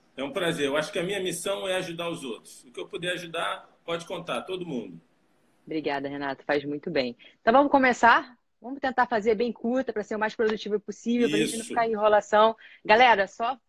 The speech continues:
Speaker 2: é, lembrando, se quiser falar, se mandar pergunta, pode mandar,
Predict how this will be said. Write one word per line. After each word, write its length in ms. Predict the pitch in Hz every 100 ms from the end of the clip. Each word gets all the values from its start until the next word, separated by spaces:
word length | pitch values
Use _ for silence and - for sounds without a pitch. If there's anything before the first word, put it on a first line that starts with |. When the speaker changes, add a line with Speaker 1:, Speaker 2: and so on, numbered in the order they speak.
| _
Speaker 2:
é, 360 | - 196 190 190
lembrando, 500 | 196 208 190 190 185
se 140 | -
quiser 320 | - 190 220 262
falar, 600 | 285 247 202 240 214 170
se 120 | -
mandar 280 | 190 190 202
pergunta, 440 | 214 180 208 190
pode 240 | - 233 269
mandar, 500 | 277 247 180 202